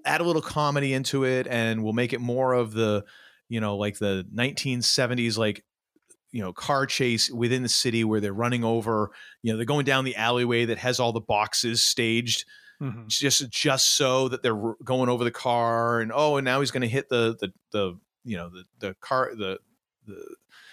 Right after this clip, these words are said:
Speaker 1: the pickup truck that has, like, all of the chicken cages in it and all that." I mean, all the, all the old hits. I get it.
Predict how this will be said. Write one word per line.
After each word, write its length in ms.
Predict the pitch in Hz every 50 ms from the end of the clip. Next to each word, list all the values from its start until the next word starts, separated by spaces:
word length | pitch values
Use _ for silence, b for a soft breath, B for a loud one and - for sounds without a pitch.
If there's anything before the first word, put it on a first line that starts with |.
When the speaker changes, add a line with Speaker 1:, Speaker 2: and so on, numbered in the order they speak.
| B B B B
Speaker 1:
the 60 | -
pickup 240 | 107 151 147 147 -
truck 240 | - - 143 127 -
that 100 | 123 110
has, 220 | 117 120 123 107
like, 180 | 113 117 107 -
all 260 | 110 113 123 127 131 123
of 40 |
the 80 | 113 113
chicken 320 | - - - - - 135
cages 460 | 120 - 139 131 127 123 117 123 107 120
in 100 | 113 117
it 80 | 120
and 100 | 123 123
all 180 | 120 123 120 120
that." 100 | 123 123
I 20 |
mean, 160 | 139 139 139
all 260 | 147 151 185 185 190 190
the, 280 | 185 165 147 139 123 -
all 200 | - 185 202 196
the 100 | 165 156
old 220 | 143 131 127 107
hits. 260 | 120 110 104 - - B B B B B B B B B B _ _ _ _ _ _ -
I 120 | 180 185
get 260 | 165 208 220 196 131
it. 160 | 87 78 -